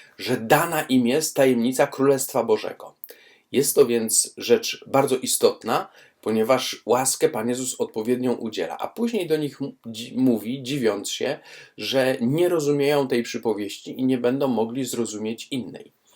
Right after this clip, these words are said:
Dana im jest łaska rozumienia, ale nie rozumieją. Czyli potrzebny jest pewien proces przejścia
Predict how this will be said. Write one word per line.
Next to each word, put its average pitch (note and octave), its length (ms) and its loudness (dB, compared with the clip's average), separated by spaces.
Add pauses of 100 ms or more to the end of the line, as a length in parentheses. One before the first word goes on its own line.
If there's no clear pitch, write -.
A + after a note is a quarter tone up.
(400)
Dana C#3+ 420 2
im C3+ 200 0
jest B2 120 0
łaska B2 380 4
rozumienia, A2+ 840 -2 (220)
ale G3 240 4 (180)
nie C#3+ 180 4
rozumieją. B2+ 640 0 (320)
Czyli A#2 200 -10
potrzebny F#3 560 -2
jest D3+ 180 -2
pewien C3 420 2
proces - 720 0 (220)
przejścia - 760 -2